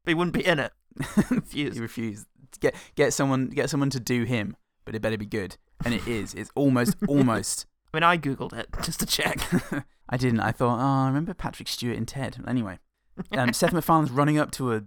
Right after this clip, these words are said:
Speaker 2: a showdown. On a, on a,
Speaker 1: Yeah,
Speaker 2: on a
Speaker 1: he's dressed like a kid who got to wear the best costume in the shop.
Speaker 2: <laughs> What a nice guy. Aw.
Speaker 1: <laughs> Ah.
Speaker 2: Uh, 'cause the guy's gonna kill him dead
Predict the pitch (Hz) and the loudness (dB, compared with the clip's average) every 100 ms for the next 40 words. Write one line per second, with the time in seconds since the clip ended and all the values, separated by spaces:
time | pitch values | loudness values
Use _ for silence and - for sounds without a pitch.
0 | _ _ 113 113 - - - 156 151 131 | _ _ -16 -10 -6 -4 2 4 4 2
1 | 104 90 - _ _ _ - 104 98 - | -2 -6 -18 _ _ _ -12 -10 -10 -12
2 | - 104 104 208 226 233 220 190 147 - | -14 -10 -8 0 4 6 6 6 4 0
3 | - 170 - 214 - 190 - - - 190 | -6 -6 2 2 2 -2 -2 -2 2 2
4 | 131 131 - 156 143 139 180 - - 165 | 2 -2 0 0 0 2 0 0 -2 -2
5 | - 175 170 185 185 123 104 - 196 226 | 0 -2 -2 -2 0 0 -2 4 4 4
6 | 165 - 170 165 156 - 123 110 110 - | 0 -2 -2 2 2 2 -2 -2 -4 -8
7 | 139 120 113 _ - - 175 156 139 104 | -2 -2 -4 _ -16 -6 -4 0 0 -2
8 | - - 123 131 143 120 139 139 131 117 | -6 -10 -10 -6 -6 2 2 4 2 0
9 | 104 - 143 131 127 131 123 95 | -2 -4 0 0 0 2 0 0